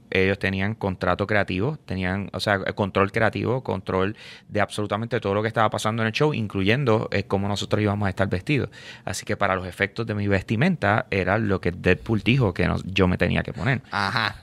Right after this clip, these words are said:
Speaker 1: ¿Entiendes
Speaker 2: Nice.
Speaker 1: lo que te quiero decir?
Speaker 2: Sí, sí, hay, hay contexto y sobre todo ese, el uniforme, ese es el uniforme, pa-, pa eso.
Speaker 1: Pero a la hora de la verdad, eh, y ahí es donde vienen las gafas, las gafas
Speaker 2: Ah.
Speaker 1: ayudan mucho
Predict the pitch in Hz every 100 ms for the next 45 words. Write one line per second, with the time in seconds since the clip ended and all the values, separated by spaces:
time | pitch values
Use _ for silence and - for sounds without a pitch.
0 | - - 110 135 170 151 156 147 156 156
1 | 165 131 151 156 160 147 143 185 180 190
2 | 202 - 190 175 165 156 156 156 143 151
3 | 147 226 208 220 330 190 165 143 269 370
4 | 208 240 202 - 302 180 156 123 117 110
5 | 143 131 120 156 151 135 127 131 147 165
6 | 165 160 170 202 - - 127 110 120 110
7 | 110 117 123 120 123 120 165 170 - 113
8 | 98 101 120 - 104 98 110 123 117 123
9 | - 101 -